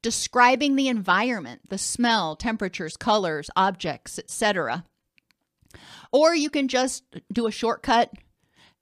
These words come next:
"I see, hear, or smell X.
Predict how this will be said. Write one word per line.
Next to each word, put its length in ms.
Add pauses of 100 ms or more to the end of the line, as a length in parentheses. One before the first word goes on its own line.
"I 140
see, 400
hear, 400
or 200
smell 680 (300)
X. 540